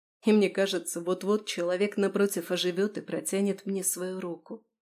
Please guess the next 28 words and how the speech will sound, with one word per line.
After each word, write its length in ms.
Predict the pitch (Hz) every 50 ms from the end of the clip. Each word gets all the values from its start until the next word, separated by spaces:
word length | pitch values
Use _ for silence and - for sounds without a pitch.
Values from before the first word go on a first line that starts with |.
| _ - _ _ _ _ _
Сама 460 | - - - 196 185 190 185 185 185
в 120 | 170 156
восторге 640 | 160 170 160 - - - 202 202 196 175 170 170 170
от 100 | 170 -
картины 640 | - 180 175 185 - - 208 202 202 196 180 180 - - - - -
и 60 | 202
хочется 540 | 202 - - 240 233 - 220 202 - - 202
с 120 | 196 -
кем-нибудь 540 | - - 247 233 226 226 226 220 220 - -
поделиться. 840 | - 202 180 202 214 196 190 185 170 165 - - - - - - _ _ _ _ _ _ _ _ _ _ _ _ _
Делаю 460 | 196 180 185 190 185 180 180 170 165
фото 360 | 165 - - 196 - 202 - 165
и 100 | 165 165
выкладываю 640 | 165 170 170 - 180 185 185 180 175 175 175 170
в 60 | 165
социальную 760 | - - 165 160 - - - 175 180 175 170 170 175 175 170
сеть. 480 | 170 - - - 160 151 156 - - _ _ _ _ _ _ _ _ _ _ _
Вызываю 500 | - 185 185 180 180 190 185 190 185 185 175
сразу 380 | 175 - 180 180 180 170 180
шквал 420 | 175 - - - 180 180 180 175 170
комментариев. 840 | - 175 175 180 180 180 175 - 175 170 165 165 160 - - - _ _ _ _ _ _ _
Чуть 260 | _ - - 202 202 202
ли 120 | 202 196
не 160 | 202 202 202
очередь 460 | 196 185 175 - - 170 170 165 -
выстраивается 840 | 170 170 165 - - 175 170 165 165 160 165 165 156 156 - - 147
ко 160 | - - 160
мне. 280 | 165 165 165 156 156